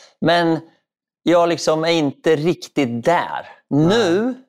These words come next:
Speaker 1: har, jag gick i mål då i, i början på juli. Sen hade jag lite semester och då lök jag runt, liksom tränade lite lagom mycket. Eller jag körde rätt mycket, jag körde varje dag. Men hur som helst. Men det är ju inte förrän nu som jag egentligen känner att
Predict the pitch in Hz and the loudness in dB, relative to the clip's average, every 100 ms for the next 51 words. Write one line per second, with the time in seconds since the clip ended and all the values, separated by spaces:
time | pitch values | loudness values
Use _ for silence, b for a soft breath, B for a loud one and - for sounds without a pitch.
0 | _ 123 127 131 - 143 147 147 147 139 | _ -2 2 2 0 0 0 0 0 0
1 | 147 147 127 120 113 110 110 110 120 110 | 2 2 2 0 2 2 0 0 0 0
2 | 107 104 104 - 117 110 104 104 107 104 | 0 0 -2 -4 0 0 0 -4 -2 -2
3 | 101 107 143 165 185 214 - b b b | -2 0 0 0 0 -2 -6 b b b
4 | - 139 123 120 110 104 120 143 143 139 | -6 -2 0 0 -2 -2 -2 -2 -2 0
5 | 123 113 113 113 110 113 113 165 185 175 | 0 2 2 0 0 0 0 0 -2 -2
6 | 170 - 160 160 156 151 147 151 151 160 | -4 -4 -4 -2 -2 -4 -2 -2 0 0
7 | 156 147 147 147 - 127 113 - 110 110 | 2 0 -2 -4 0 0 0 0 0 0
8 | 104 110 - 113 139 101 92 95 90 101 | -2 -4 -2 0 0 0 -4 -4 -2 0
9 | 131 127 - 165 185 165 156 147 98 - | -2 -2 -4 0 0 0 -2 -2 -4 -2
10 | 131 151 - B B B B 135 185 196 | 0 0 -4 B B B B 0 2 0
11 | 175 151 170 151 160 202 262 113 92 101 | -2 0 0 0 2 2 0 -2 -8 -14
12 | - - 135 131 131 143 202 208 - 127 | -8 -2 0 2 2 0 0 -2 -2 0
13 | 117 113 - 117 110 113 107 | 2 0 0 0 0 0 -2